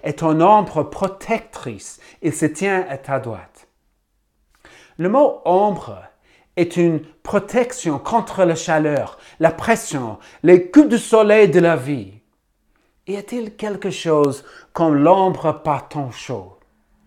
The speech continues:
Dieu est comme ça. Un soulagement. Même dans une période de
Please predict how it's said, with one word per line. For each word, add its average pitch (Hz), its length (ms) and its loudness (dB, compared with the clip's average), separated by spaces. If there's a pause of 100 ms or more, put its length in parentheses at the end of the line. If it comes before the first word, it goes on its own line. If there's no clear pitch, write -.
(540)
Dieu 123 520 -4
est 110 120 -16
comme 110 220 -14
ça. - 300 -20 (840)
Un 127 100 -14
soulagement. 139 1300 -6 (760)
Même 214 240 0
dans 196 160 4
une 160 240 0
période 180 560 2
de 139 200 0